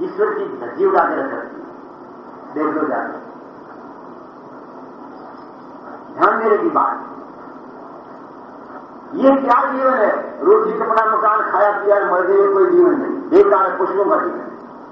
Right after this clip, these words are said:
स्वपरिएगा, सब जगह परमात्मा विद्यमान है,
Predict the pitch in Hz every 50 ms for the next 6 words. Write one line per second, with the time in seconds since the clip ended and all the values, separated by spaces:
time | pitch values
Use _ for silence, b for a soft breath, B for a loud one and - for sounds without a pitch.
0 | - - - - - - - - - - - - - - - - - - - -
1 | - - - - - - - - 269 285 277 269 269 - 240 233 226 226 220 214
2 | 190 - - - - - - - - - - - - - - - - - - 262
3 | 285 294 285 302 302 302 302 302 269 269 269 277 269 262 254 254 247 247 247 247
4 | 240 240 233 233 214 208 202 202 190 185 165 147 - - -